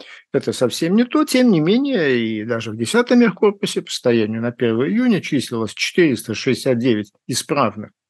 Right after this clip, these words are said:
исправных танков, а, восемьдесят шесть бронемашин,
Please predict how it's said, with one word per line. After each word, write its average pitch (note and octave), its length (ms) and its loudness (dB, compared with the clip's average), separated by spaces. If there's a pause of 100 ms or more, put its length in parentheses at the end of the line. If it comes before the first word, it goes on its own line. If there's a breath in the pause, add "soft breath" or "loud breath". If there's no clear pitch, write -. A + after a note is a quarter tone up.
(140)
исправных A2 520 -2
танков, C3+ 360 -2 (920 loud breath)
а, C#3+ 300 4
восемьдесят C#3 480 0
шесть A#2+ 240 0
бронемашин, C3 760 0